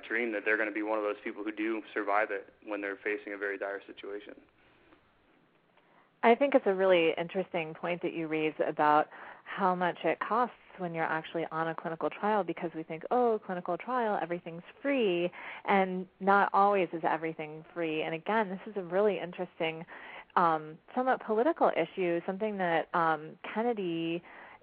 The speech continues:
Speaker 2: cared a lot about, and also Kay Bailey Hutchinson, who's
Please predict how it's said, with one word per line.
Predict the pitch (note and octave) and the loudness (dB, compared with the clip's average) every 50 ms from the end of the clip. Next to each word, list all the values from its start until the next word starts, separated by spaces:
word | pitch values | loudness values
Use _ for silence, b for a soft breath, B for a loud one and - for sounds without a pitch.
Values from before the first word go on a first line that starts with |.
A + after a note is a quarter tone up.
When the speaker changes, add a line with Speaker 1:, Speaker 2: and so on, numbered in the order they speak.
| _ _ - | _ _ -2
Speaker 2:
cared | - G3+ G3 F#3 F#3 F3+ E3 D#3+ - | 2 4 6 6 6 6 4 2 0
a | - | 0
lot | F3 E3+ F3 E3+ F3 F3+ | 2 2 4 4 4 4
about, | F3+ E3+ E3 D#3+ D#3+ D#3+ E3 - | 4 2 2 4 4 4 4 2
and | E3+ F3 | 0 -2
also | - F3 F#3 F#3 - - G3+ F#3+ F3+ E3+ E3 - - - - | 0 -2 -2 -2 0 0 2 2 4 2 0 -2 -4 -8 -6
Kay | G3 F#3+ F3 | -4 -2 0
Bailey | F3 F3 E3 E3 E3 | 0 0 0 0 0
Hutchinson, | E3 - A#3+ - - F#3 F#3 - F3 E3 | 0 0 -2 -2 -4 -8 -6 -6 -8 -6
who's | D#3+ E3+ E3 | -6 -8 -8